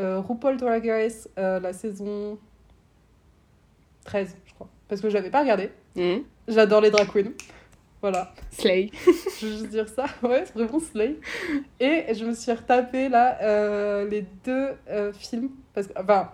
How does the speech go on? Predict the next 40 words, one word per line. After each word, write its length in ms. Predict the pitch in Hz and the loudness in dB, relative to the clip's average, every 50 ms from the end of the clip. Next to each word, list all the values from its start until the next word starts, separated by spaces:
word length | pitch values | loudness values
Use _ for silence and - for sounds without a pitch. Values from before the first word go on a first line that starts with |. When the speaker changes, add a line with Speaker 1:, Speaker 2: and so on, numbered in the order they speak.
| - - _ | -14 -18 _
Speaker 1:
en 80 | - 202 | -8 -2
soi, 120 | 202 269 | 0 0
je 60 | 262 240 | 0 2
me 80 | 226 | -2
suis 140 | 208 - - | -4 -6 -12
retapé 320 | - - 202 185 180 190 | -10 -8 -8 -6 -6 -6
juste 200 | 190 190 196 - | -8 -8 -4 -2
le 60 | 226 214 | -2 -2
premier 280 | 208 220 220 226 233 226 | -2 -4 -4 -4 -4 -4
parce 120 | 214 214 | -6 -8
que 100 | - 202 | -8 -8
j'avais 180 | 180 180 175 175 | -6 -6 -6 -4
pas 140 | 170 196 202 | -4 -4 -4
vu 140 | 208 214 240 | -4 -4 -4
le 40 | 220 | -2
deuxième, 380 | 233 220 208 196 208 220 226 | -2 -2 0 0 -2 -4 -4
mais 140 | 202 190 185 | -6 -6 -6
de 380 | 180 170 185 185 185 190 180 - - | -6 -6 -6 -6 -6 -8 -8 -8 -8
Enola 460 | 202 208 214 214 208 208 202 196 196 | -6 -4 -4 -2 -2 -2 -2 -2 -4
Holmes. 140 | 214 226 262 254 - - | -4 -4 -6 -8 -8 -8
Speaker 2:
Mhm. 180 | 226 208 202 - - - - - - _ _ _ _ _ | -6 -6 -6 -6 -8 -16 -20 -20 -20 _ _ _ _ _
Speaker 1:
Et 100 | 208 233 | 2 4
j'aime 180 | 208 220 196 190 | 4 2 0 0
trop 180 | - - 269 | -2 -4 -4
comment, 300 | 269 320 294 269 262 240 | -2 0 2 2 4 4
en 60 | 220 - | 4 2
fait, 160 | 262 262 262 | 0 0 0
la 100 | 214 196 | -2 -2
deuxième 300 | 180 190 214 208 240 247 | 0 -2 -2 0 -2 -4
histoire 240 | 247 240 - 254 254 247 | -4 -4 -4 -4 -4 -2
est 40 | 226 | -4
racontée 300 | 214 208 214 202 202 247 | -4 -4 -4 -4 -4 -4
parce 120 | 262 269 254 | -6 -6 -8
que 80 | - 220 | -8 -10
c'est 140 | - - 185 | -10 -10 -14
tiré 280 | 185 - 202 208 240 | -12 -10 -6 -6 -4
de 140 | 226 226 214 | -2 -4 -6
faits 260 | 220 - 247 247 233 | -4 -2 0 0 2
réels. 320 | 214 233 220 220 220 220 233 - - _ 262 | 2 2 2 2 2 0 -4 -12 -14 _ 0
Speaker 2:
Ok. 180 | 220 208 214 | 0 4 6